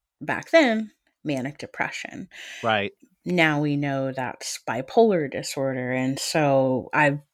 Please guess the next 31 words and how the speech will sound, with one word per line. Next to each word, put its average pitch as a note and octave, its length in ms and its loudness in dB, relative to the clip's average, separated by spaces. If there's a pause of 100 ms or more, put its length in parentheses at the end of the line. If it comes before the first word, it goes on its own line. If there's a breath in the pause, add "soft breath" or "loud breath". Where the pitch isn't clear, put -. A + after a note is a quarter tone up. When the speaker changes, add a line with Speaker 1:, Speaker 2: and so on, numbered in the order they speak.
Speaker 1:
seen E3+ 440 6
some E3 220 4
of C#3+ 160 4
the C#3 100 -6
things D3 600 2
you C3 260 0 (220)
just - 280 -2
mentioned C#3+ 580 4
that D3 200 0
she D3+ 200 4
had C3+ 220 2
to C3+ 80 0
go B2 200 2
through C3+ 300 0
and D3+ 120 4
continues F#3 640 4
to - 100 -8
go C3 160 2
through C3+ 380 -4 (480 loud breath)
herself. E3+ 720 2
But D#3+ 120 4
it, D3+ 200 4 (340 loud breath)
it E3+ 80 8
was E3+ 200 4
very G#3 440 6
odd G3 400 0
to G3 240 2
us - 540 0 (160)
on F3+ 140 4
the E3 120 6
outside E3+ 640 4